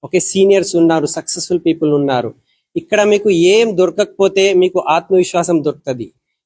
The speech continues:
మీకు ఇక్కడ ఎంత డబ్బులు వచ్చింది ఒక వైపు ఉంటది, కానీ మీరు ఒక గొప్ప వ్యక్తిలాగా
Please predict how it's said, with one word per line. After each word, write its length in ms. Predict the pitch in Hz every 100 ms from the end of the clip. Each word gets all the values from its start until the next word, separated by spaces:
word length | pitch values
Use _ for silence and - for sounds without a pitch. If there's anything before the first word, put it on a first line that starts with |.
| 165
మీకు 260 | 196 196
ఇక్కడ 240 | 196 208 202
ఎంత 560 | 170 190 196 220 208 - - _ -
డబ్బులు 320 | 170 175 208
వచ్చింది 420 | 202 - 208 208
ఒక 160 | 196 196
వైపు 300 | 175 190 190
ఉంటది, 380 | 190 185 185 196
కానీ 240 | 190 180
మీరు 280 | 185 180 190
ఒక 340 | 196 175 165
గొప్ప 400 | 170 151 175 - 214
వ్యక్తిలాగా 840 | 190 190 226 208 185 180 190